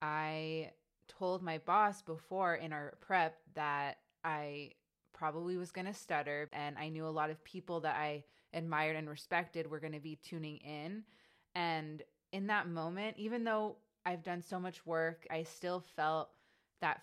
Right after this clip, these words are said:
fear of being misjudged by the people that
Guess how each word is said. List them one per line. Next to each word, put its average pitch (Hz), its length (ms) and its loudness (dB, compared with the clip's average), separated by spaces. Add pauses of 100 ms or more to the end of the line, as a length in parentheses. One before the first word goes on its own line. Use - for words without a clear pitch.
(140)
fear 160 440 2
of 156 240 -2
being 156 240 -4
misjudged 151 840 -4
by 143 300 0
the 151 60 -8
people 143 680 -6
that 135 160 -4